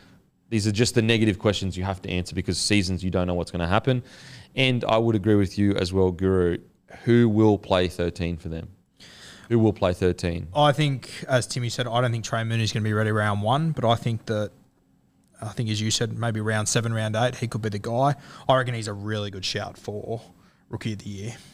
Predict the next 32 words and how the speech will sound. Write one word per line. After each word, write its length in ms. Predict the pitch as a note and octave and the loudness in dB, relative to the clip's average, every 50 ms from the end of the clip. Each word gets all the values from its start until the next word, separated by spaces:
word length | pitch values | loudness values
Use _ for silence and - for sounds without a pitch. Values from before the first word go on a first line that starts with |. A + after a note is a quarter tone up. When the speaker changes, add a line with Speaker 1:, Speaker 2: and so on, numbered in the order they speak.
| - - | -20 -14
Speaker 1:
Trey 120 | F#2+ F#2 | -12 -10
Mooney? 160 | F#2+ G2+ G2+ A2+ | -8 -6 -6 -6
Speaker 2:
this 120 | C#3 D#3 | -6 -8
year. 160 | - A#2+ B2 - _ _ - | -8 -12 -16 -18 _ _ -10
Yeah. 180 | A#2+ - - - - - _ - | -10 -10 -10 -12 -18 -20 _ -10
Speaker 1:
Wow, 380 | - E2+ F2+ G2 A2+ A#2+ B2 | -4 0 2 2 4 4 2
it's 120 | A#2 - - | 0 -2 -4
an 60 | G#2+ | -4
early 220 | A2 A2+ A#2 A#2+ B2 | -2 0 0 2 2
Rookie 200 | A#2+ B2 A#2+ B2 | 2 2 0 0
of 60 | G#2+ | 0
the 60 | A2 | 2
Year 160 | A2+ A#2+ C3 | 2 0 0
shout. 380 | B2+ - - A#2 A#2+ C3 C#3 - - - - - _ _ _ _ _ - | 0 0 2 4 6 6 4 2 -4 -20 -20 -20 _ _ _ _ _ 0
Speaker 2:
Played 180 | C3 B2 B2 | 0 2 2
one 180 | C#3 C#3+ C#3+ C3 | 2 2 2 2
game 260 | C3 B2+ C3+ C3+ C3+ | 2 0 0 0 0
last 320 | C#3 C3+ C#3 C3+ B2 - | -2 -2 -2 -2 -4 -6
year, 220 | D3 C#3+ D3+ D#3 D3+ | -6 -6 -4 -4 -6
so 220 | - - C3+ A#2+ | -6 -6 -6 -6
he, 200 | A#2 A#2 A2+ A2+ - | -6 -6 -8 -10 -12
he 100 | - A#2 | -14 -14
fits 280 | A2 - - C3 - - | -12 -8 -6 -6 -4 -4
the 80 | B2+ - | -4 0
criteria 540 | - B2 A2+ G#2+ - - B2+ B2 B2 B2+ | 2 2 2 2 2 0 0 0 2 0
and 80 | B2 B2 | 0 0
everything. 360 | B2+ B2 C3+ C#3+ E3+ F#3 F3+ - | 0 -2 -2 0 0 0 -2 0
Would 180 | - C#3 C3 B2 | 0 0 2 2
you 80 | C#3 C3+ | 2 4
have 160 | C3+ C#3+ C#3 | 2 2 0
him 120 | C#3 C#3 | -2 -4
thereabouts? 600 | C#3+ C#3+ C#3+ C#3 C#3+ D3 F3 A3+ C4 - - - | -4 -4 -4 -4 -6 -6 -6 -6 -8 -10 -18 -20